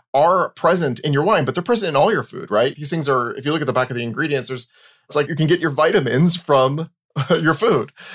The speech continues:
And so these geological minerals that are like quartz and granite and limestone, those are actually more complex.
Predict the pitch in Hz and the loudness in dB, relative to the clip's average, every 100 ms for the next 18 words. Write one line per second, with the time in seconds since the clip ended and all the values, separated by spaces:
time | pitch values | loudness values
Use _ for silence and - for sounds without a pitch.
0 | 170 - 170 208 190 180 214 262 226 196 | -6 0 2 2 0 0 2 2 2 0
1 | 151 147 135 131 120 113 - 120 131 123 | 2 2 2 2 0 -2 -6 0 4 4
2 | 117 113 - - 170 143 127 117 110 120 | 4 0 -4 0 2 2 2 -4 -2 0
3 | 139 131 110 101 120 143 139 127 147 214 | 0 0 -4 -4 -2 -2 -2 -2 0 0
4 | 208 185 143 139 - - 120 107 123 123 | 0 0 0 -2 -2 -4 -4 -2 -4 -4
5 | - - - | -6 -8 -8